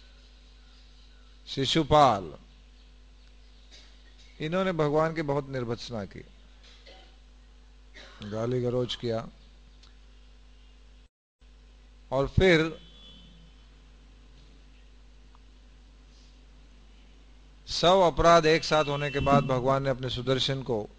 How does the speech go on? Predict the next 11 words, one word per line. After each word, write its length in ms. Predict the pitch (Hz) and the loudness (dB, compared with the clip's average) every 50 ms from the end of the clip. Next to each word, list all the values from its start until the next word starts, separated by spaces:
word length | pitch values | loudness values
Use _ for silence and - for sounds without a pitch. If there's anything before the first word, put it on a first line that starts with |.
| - - 113 | -14 -8 -6
आज्ञा 360 | 117 123 120 123 139 139 139 | -6 -6 -4 -2 0 0 0
दी 240 | 135 143 156 160 - - - - - - - - - - - - - - - - - - | 0 -2 -6 -6 -8 -12 -20 -20 -20 -20 -20 -20 -20 -20 -20 -20 -20 -20 -20 -20 -12 -6
और 180 | 120 123 127 120 | -4 -2 -2 0
सब 300 | - - 156 160 175 165 | 0 2 2 2 2 2
लोगों 320 | 156 151 151 151 151 156 147 | 2 2 2 2 0 -2 -4
के 120 | 143 147 | -6 -6
समक्ष 540 | - - 143 139 151 160 147 - - - - - - - - - - - - - - - - - - - - - - - - - - - - - - - - - - - - - - - - - - - - - - - - - - - - - - - 98 | -6 -6 -4 -2 -2 -2 -2 -2 -4 -8 -8 -10 -18 -20 -20 -20 -20 -20 -20 -20 -20 -20 -20 -20 -20 -20 -20 -20 -20 -20 -20 -20 -20 -20 -20 -20 -20 -20 -20 -20 -20 -20 -20 -20 -20 -20 -20 -20 -20 -20 -20 -20 -20 -20 -20 -20 -20 -20 -20 -20 -18 -14 -12
उसका 280 | - - - 143 127 | -10 -4 -2 -2 -2
सिर 440 | - - - 156 160 156 120 104 - - - - - - - | -2 0 0 2 2 2 0 -4 -8 -12 -20 -20 -20 -8 -2
कट 140 | 139 135 127 | -2 -2 0
गया। 380 | 127 113 110 92 80 71 - | 0 -2 -2 -4 -4 -8 -12